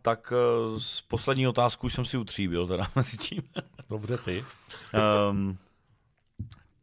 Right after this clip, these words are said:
Speaker 1: koho, kdybys ty byl na mém místě, nebo měl jsi podcast, nebo měl tu možnost jako
Speaker 2: Mhm.
Speaker 1: někoho vyspovídat, jako, eh, myslím člověka, nebo nějakou osobnost v logistice,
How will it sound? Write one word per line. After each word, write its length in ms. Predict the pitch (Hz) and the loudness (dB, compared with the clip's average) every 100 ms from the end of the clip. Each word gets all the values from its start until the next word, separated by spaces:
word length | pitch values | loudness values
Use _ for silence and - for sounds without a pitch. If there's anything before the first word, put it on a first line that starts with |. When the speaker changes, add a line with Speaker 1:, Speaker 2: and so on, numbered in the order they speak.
| _ _ _ | _ _ _
Speaker 1:
koho, 320 | 127 139 156 | 0 4 4
kdybys 440 | 110 95 113 110 - | 4 0 -2 -2 -2
ty 160 | 131 | -2
byl 180 | 107 101 | 0 0
na 120 | 92 | 0
mém 160 | 90 87 | -4 -4
místě, 340 | 85 - 85 | -8 -10 -10
nebo 340 | 76 73 73 71 - - - - | -10 -10 -14 -16 -20 -20 -20 -20
měl 360 | - 82 80 80 | -12 -8 -8 -8
jsi 160 | - - | -10 -12
podcast, 640 | 82 85 - 78 80 80 - | -8 -8 -8 -10 -10 -14 -14
nebo 280 | 73 78 80 | -14 -12 -12
měl 500 | 80 80 80 78 78 | -12 -10 -10 -10 -12
tu 280 | 80 80 | -12 -10
možnost 560 | 76 78 82 82 76 - | -8 -8 -8 -8 -8 -12
jako 200 | 76 - | -12 -2
Speaker 2:
Mhm. 140 | 120 | -2
Speaker 1:
někoho 320 | 107 - 85 80 | -2 -4 -6 -6
vyspovídat, 760 | 82 - 87 78 78 80 - | -8 -10 -10 -10 -12 -16 -18
jako, 360 | 82 - 76 - _ - - - - - - | -18 -16 -16 -18 _ -20 -20 -20 -20 -20 -14
eh, 600 | 87 85 82 82 80 80 | -8 -6 -4 -6 -6 -6
myslím 360 | 80 82 - 85 | -8 -10 -8 -8
člověka, 560 | - 80 80 76 80 80 | -4 -4 -4 -6 -6 -6
nebo 280 | 78 76 | -8 -8
nějakou 300 | 76 78 - 80 | -8 -8 -8 -8
osobnost 400 | - 82 82 82 | -6 -6 -6 -8
v 20 | |
logistice, 680 | 82 78 - 80 78 78 92 | -12 -12 -16 -12 -10 -10 -10